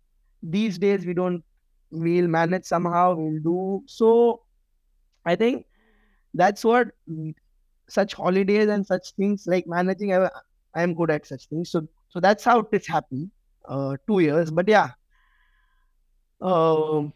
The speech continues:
I had, like, less time to meet people and all, because then I had to run to the work,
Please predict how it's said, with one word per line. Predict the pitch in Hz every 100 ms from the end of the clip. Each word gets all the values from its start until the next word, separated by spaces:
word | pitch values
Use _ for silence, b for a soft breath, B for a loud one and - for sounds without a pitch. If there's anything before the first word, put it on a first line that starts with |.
| -
I | 196
had, | 202
like, | 202 208
less | 170 180 -
time | 185 185 180
to | 170
meet | 170 170 -
people | - - 175
and | 170
all, | 170
because | 156 143 147 139
then | 151
I | 147
had | 139 -
to |
run | 131 147 160
to | 156
the | 160
work, | 160 160 165